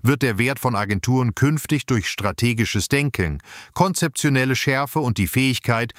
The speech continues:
zur fundierten Einschätzung von Entwicklungen definiert. Kunden suchen zunehmend nach Beratung, die über das bloße Wiederholen von Informationen hinausgeht. Gute Agenturen sollten daher ihre Rolle überdenken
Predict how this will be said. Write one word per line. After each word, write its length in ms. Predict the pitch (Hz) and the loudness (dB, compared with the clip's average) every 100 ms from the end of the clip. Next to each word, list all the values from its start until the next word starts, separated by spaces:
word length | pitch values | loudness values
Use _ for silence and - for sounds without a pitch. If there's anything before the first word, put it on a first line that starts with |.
| - - | -14 -4
zur 160 | 123 | -2
fundierten 500 | - 104 82 117 113 | 2 0 2 0 0
Einschätzung 640 | 78 104 120 131 120 131 113 | 0 0 -2 -2 0 0 0
von 180 | 117 | 0
Entwicklungen 640 | 98 87 135 117 92 90 85 | 0 0 0 2 2 2 0
definiert. 680 | 95 - 101 110 76 - - _ _ _ _ _ _ _ | 0 2 2 2 -2 -6 -18 _ _ _ _ _ _ _
Kunden 380 | - 196 196 165 | 0 0 0 0
suchen 300 | 135 131 123 | 2 2 2
zunehmend 500 | - 180 143 123 113 | 2 2 2 0 0
nach 140 | 101 | -2
Beratung, 680 | - 87 110 139 - 92 78 | -2 0 0 0 -2 -2 -2
die 120 | 69 | -2
über 260 | 90 92 90 | 0 0 0
das 200 | 82 - | -2 -2
bloße 540 | - 104 139 135 120 | 0 2 2 0 0
Wiederholen 560 | 92 87 78 110 123 117 | 0 0 2 2 2 0
von 220 | - 95 | 0 -2
Informationen 720 | 92 95 95 85 - 113 95 | -2 -2 -2 -2 -2 0 0
hinausgeht. 760 | 82 92 113 127 - 73 64 - _ _ - - - - - | 2 2 0 -4 -4 -6 -8 -16 _ _ -20 -20 -20 -10 2
Gute 280 | 175 - 120 | 2 2 0
Agenturen 580 | 110 98 - 147 110 | 0 0 0 2 2
sollten 300 | 85 92 95 | 0 0 0
daher 360 | 90 78 95 95 | -2 0 0 0
ihre 260 | 98 82 87 | -2 -2 -2
Rolle 300 | 76 95 117 | 0 0 0
überdenken 720 | 117 127 95 82 80 135 | 0 0 0 -2 -2 -4